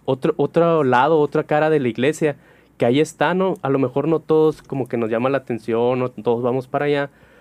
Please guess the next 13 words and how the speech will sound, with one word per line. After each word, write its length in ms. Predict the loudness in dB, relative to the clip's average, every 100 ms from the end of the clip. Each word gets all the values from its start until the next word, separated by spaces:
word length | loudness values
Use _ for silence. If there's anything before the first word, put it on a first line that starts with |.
| _ _
pero, 640 | 0 4 6 6 4 2 -2
pero 160 | -2 -2
sin 160 | 0 0
duda 200 | 2 0
es 120 | 0
algo 240 | 0 0
fundamental, 720 | -2 -2 -2 -2 -2 -2 -4
¿no? 120 | -4 -6 _ -16
Entonces, 420 | -8 -4 -4 -2
eso 240 | -2 -4 -4
fue 160 | -6
como 240 | -4 -4 -2
que 200 | -4